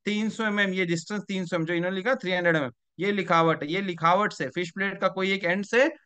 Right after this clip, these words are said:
तीन सौ एमएम की दूरी पर ये ग्लूट जॉइंट की मार्किंग होगी, दोनों तरफ होगी, गेज फेस साइड भी होगी, नॉन गेज फेस साइड भी होगी,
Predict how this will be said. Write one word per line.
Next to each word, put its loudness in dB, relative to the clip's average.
तीन -2
सौ -4
एमएम -2
की -4
दूरी 4
पर -2
ये -2
ग्लूट 2
जॉइंट 0
की -8
मार्किंग -2
होगी, 0
दोनों 4
तरफ 2
होगी, -4
गेज 0
फेस -2
साइड 0
भी -2
होगी, -2
नॉन -2
गेज -4
फेस -4
साइड 0
भी -6
होगी, -4